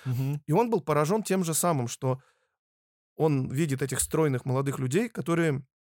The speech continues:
Speaker 2: во время застолья едят просто как не в себя. И он не понимал, а что происходит, как это в них все помещается. Но он понял, что секрет заключается в том, что нужно вовремя пить боржоми.
Speaker 1: М.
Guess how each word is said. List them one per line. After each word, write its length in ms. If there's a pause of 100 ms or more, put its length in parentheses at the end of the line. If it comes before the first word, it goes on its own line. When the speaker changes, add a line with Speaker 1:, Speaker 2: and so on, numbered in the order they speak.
(800)
Speaker 2:
во 160
время 340
застолья 440
едят 400
просто 240
как 160
не 80
в 60
себя. 180
И 120
он 100
не 60
понимал, 380 (200)
а 60
что 140
происходит, 420
как 180
это 80
в 40
них 120
все 120
помещается. 640 (380)
Но 140
он 280 (680)
понял, 360
что 180
секрет 420 (160)
заключается 400
в 40
том, 240 (240)
что 200
нужно 500 (100)
вовремя 600
пить 220
боржоми. 640
Speaker 1:
М. 600